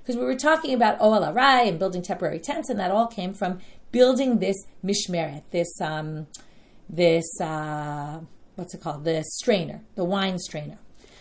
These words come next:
So now we're gonna talk about ha'arama.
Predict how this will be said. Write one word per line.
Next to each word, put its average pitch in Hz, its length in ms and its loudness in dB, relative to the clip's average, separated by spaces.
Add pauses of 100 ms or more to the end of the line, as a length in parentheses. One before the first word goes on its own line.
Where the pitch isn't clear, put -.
(100)
So 381 520 8 (220)
now 294 280 6
we're 302 80 2
gonna 240 160 4
talk 208 280 0
about 185 260 -2
ha'arama. 165 600 -2